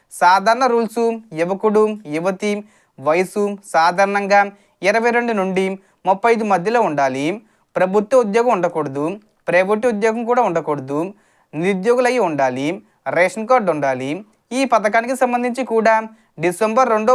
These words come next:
వారంలోనే, అంటే ఇరవై తేదీలో కల్లా ప్రకటించే అవకాశం ఉంది. డిసెంబర్ చివరి వారంలో డబ్బులు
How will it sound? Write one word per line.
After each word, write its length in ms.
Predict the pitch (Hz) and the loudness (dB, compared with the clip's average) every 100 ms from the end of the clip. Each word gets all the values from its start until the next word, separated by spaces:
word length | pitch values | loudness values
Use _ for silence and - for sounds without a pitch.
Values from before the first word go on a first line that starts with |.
| 240 | 4
వారంలోనే, 520 | 226 226 208 208 214 208 - 139 | 2 2 0 0 -2 -4 -8 -8
అంటే 220 | 160 180 180 185 _ _ - 160 | -4 0 -2 -2 _ _ -2 0
ఇరవై 200 | 202 247 | 2 2
తేదీలో 340 | 240 220 240 254 226 | 2 2 2 2 2
కల్లా 260 | 214 214 208 208 - | 2 2 2 -2 -4
ప్రకటించే 480 | 165 175 190 214 214 240 | -2 0 0 -2 2 2
అవకాశం 400 | 208 214 214 220 160 | 2 0 0 -2 -4
ఉంది. 300 | 135 127 139 170 214 _ _ _ - 160 | -8 -6 -4 -6 -8 _ _ _ -6 -4
డిసెంబర్ 420 | 180 220 233 262 | -2 0 0 0
చివరి 220 | 226 220 226 | 0 2 2
వారంలో 360 | 233 226 226 226 220 - 170 | 2 2 2 2 0 -6 -2
డబ్బులు 300 | 180 226 | 2 2